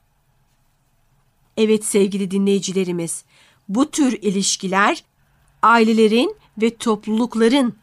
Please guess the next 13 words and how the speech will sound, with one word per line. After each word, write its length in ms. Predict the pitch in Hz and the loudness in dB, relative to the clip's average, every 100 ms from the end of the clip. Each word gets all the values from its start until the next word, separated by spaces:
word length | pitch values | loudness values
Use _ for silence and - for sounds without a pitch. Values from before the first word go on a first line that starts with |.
| _ 196 | _ -2
gençlerine 640 | 208 226 - 233 247 370 | 0 2 0 0 2 2
yardım 440 | 392 285 247 359 - | 4 4 2 -2 -4
etmeye 480 | 302 - 220 196 | -4 0 2 2
çalışırken 840 | 196 185 180 - 175 - - - 359 _ _ - | 0 -4 -6 -6 -8 -6 0 0 -2 _ _ -4
karşılaştıkları 1080 | 233 240 247 240 262 - 247 240 233 311 392 _ _ _ | 2 2 2 2 2 0 -6 -2 0 0 -2 _ _ _
çok 340 | - 392 440 - | -2 0 0 0
ciddi 440 | 269 - 226 233 | -2 -2 -2 -2
sorunları 460 | - 247 226 220 214 | -2 -2 0 0 -2
ele 320 | - 208 262 | -2 0 2
almak 420 | 269 220 202 196 - | 2 2 2 -2 -6
için 460 | 196 - 196 269 302 _ _ _ | -8 -2 0 0 -2 _ _ _
kaçırılmayacak 1040 | - 247 - 262 392 359 262 220 214 214 214 | -6 -4 0 0 2 4 4 2 0 -4 -2
fırsatlar 760 | 214 202 208 190 175 190 302 | -4 -2 -4 -6 -2 2 2